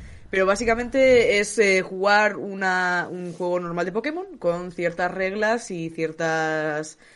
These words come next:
modificaciones en este caso. Existiría, por ejemplo, el Nuzlocke, que no es modificar el juego de ninguna forma, es simplemente ponerte reglas al jugar para hacerlo más complicado.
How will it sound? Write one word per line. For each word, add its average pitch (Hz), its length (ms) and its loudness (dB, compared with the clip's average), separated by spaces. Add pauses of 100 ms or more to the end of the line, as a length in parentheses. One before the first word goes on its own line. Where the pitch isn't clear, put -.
(120)
modificaciones 165 720 -4
en 156 60 -8
este 147 180 -12
caso. - 300 -16 (340)
Existiría, 170 560 -2
por 175 140 2
ejemplo, 175 500 -4
el 143 460 -4
Nuzlocke, 190 580 -2
que 151 160 -12
no 151 160 -8
es 151 160 -6
modificar 156 480 -4
el 151 80 -4
juego 156 240 -2
de 151 60 -2
ninguna 151 260 -8
forma, 160 280 -4
es 143 40 -12
simplemente 147 380 -8
ponerte 147 360 -6
reglas 147 380 -6
al 151 100 -10
jugar 151 300 -6
para 139 140 -8
hacerlo 143 260 -8
más 143 180 -12
complicado. 165 720 -4